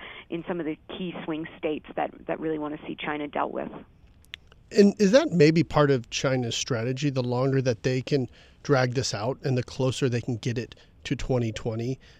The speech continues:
Speaker 2: that the first person to blink might be Trump?
Speaker 1: I think so. We do know that they're thinking about politics because of the retaliatory tariffs they put in place. Things like soybeans, those are grown in, s-, you know, states that are big Trump,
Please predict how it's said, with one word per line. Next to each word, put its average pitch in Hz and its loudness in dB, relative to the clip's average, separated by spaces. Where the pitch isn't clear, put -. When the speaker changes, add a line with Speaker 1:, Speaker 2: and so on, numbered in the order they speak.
Speaker 2:
that 123 -2
the 139 0
first - 4
person 139 2
to 117 -2
blink 120 -4
might 113 -4
be 110 -4
Trump? 131 -4
Speaker 1:
I 220 2
think 285 -2
so. 196 4
We 185 2
do 214 -2
know 190 2
that 180 -2
they're 175 -2
thinking 175 -6
about 151 0
politics 151 -4
because 160 -6
of 151 -10
the 160 -4
retaliatory 156 -2
tariffs 151 -4
they 135 -6
put - -4
in 156 -10
place. 160 -4
Things 202 -2
like 170 -2
soybeans, 156 -2
those 165 -2
are 175 -2
grown 165 -4
in, 156 -6
s-, - -16
you 165 -6
know, 151 -6
states 156 -4
that 156 -2
are 143 -4
big 151 -4
Trump, - -6